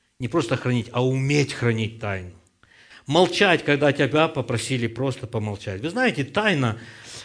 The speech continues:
это еврейское слово, которое означает очень близкое общение.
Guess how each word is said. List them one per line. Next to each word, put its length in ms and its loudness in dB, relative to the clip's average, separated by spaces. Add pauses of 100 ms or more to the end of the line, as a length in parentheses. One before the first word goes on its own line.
(260)
это 180 0
еврейское 600 6
слово, 420 4
которое 400 4
означает 680 0 (680)
очень 380 -2
близкое 580 0
общение. 680 0